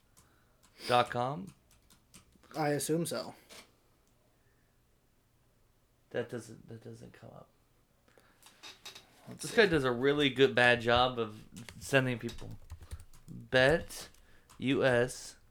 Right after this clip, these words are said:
Speaker 1: Sportsbook.
Speaker 2: I put in Bet U S and it came up immediately.
Speaker 1: Did you put it on?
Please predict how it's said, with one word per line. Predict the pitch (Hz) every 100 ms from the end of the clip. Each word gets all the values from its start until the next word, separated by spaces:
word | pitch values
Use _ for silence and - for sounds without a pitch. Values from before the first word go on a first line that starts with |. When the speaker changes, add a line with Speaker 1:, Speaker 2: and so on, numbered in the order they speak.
| -
Speaker 1:
Sportsbook. | - - - 143 131 - - - -
Speaker 2:
I | 143
put | 165 170
in | 147
Bet | 135 156 156
U | 151 143
S | 139 123
and | 127
it | 123 113
came | 131 123
up | 117 107
immediately. | 113 113 107 82 110 - _ - - _ _
Speaker 1:
Did | 123 123
you | 127
put | - 143
it | 139
on? | 127 123 120 117